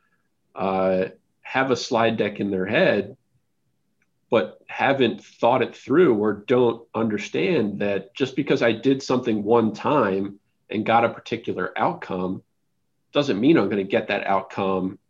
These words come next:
in a different scenario. So while, yes, no two fires are exactly the same, there's so much about them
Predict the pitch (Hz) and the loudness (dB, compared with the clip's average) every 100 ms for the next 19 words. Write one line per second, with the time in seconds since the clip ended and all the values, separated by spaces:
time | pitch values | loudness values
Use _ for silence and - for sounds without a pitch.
0 | _ 107 101 117 113 110 90 - - 101 | _ -2 -2 -2 -2 -2 -4 -6 -4 0
1 | 151 104 82 87 - _ _ _ _ _ | 2 0 -4 -14 -20 _ _ _ _ _
2 | _ - 107 101 113 117 117 110 104 - | _ -4 0 2 4 6 4 2 -2 -12
3 | _ 110 127 95 - 104 131 127 131 117 | _ 0 0 0 -2 2 2 2 -4 -2
4 | 95 104 117 117 117 95 107 110 - 104 | -2 2 0 0 -4 -4 -2 -2 -2 -4
5 | 92 - 101 127 180 - _ _ _ _ | -4 -6 -4 -4 -4 -8 _ _ _ _
6 | _ _ _ - 135 - - 151 160 143 | _ _ _ -2 -2 -2 0 4 4 2
7 | - 120 101 107 - 113 98 98 95 | 2 0 2 0 0 -2 0 0 -2